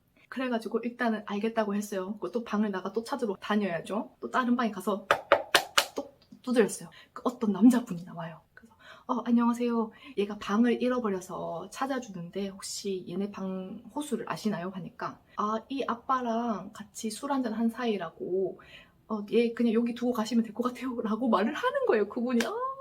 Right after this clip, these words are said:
진짜 그분 안 만났으면. 그래서 "아, 알겠습니다." 하고 그 꼬마한테 "다시는 나오지 마라." 이렇게 하고 이제 제 방으로 간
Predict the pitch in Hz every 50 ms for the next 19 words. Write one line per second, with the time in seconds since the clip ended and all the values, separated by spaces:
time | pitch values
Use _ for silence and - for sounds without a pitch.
0 | 539 554 539 - - - 240 233 - - 320 302 - - 277 - 294 294 262 240
1 | 226 220 240 247 247 262 262 - - - 220 226 233 - - - _ _ _ -
2 | 285 277 - 240 - - 226 226 214 208 208 - _ _ - - - - - -
3 | - - 214 220 214 233 233 240 - 247 240 226 226 208 - 226 220 220 - 208
4 | 202 196 208 202 208 - - 220 214 214 - 254 240 240 226 220 220 226 220 208
5 | - - 269 247 - - - 294 302 349 330 247 226 220 247 247 240 240 247 269
6 | 330 359 320 - - 254 277 277 - - - - 277 247 247 220 185 - 175 226
7 | 233 226 - _ _ - 208 208 208 - 196 202 190 185 - - 202 202 202 202